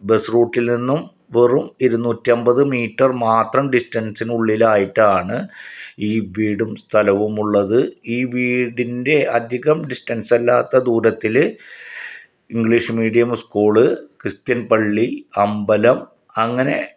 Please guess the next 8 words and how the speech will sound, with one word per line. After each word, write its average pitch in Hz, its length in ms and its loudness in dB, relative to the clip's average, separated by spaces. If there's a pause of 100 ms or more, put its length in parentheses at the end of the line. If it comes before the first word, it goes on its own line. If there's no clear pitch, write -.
എല്ലാ 127 220 2 (440)
ആരാധനാലയങ്ങളും 127 1080 2 (180)
എല്ലാ 117 140 4 (160)
യാത്രാ 123 320 2 (140)
സൗകര്യങ്ങളും 120 800 0 (680)
തൊട്ടരികിലുള്ള 117 960 2 (360)
ഒരു 107 160 -2 (100)
വീടാണ്. 104 580 2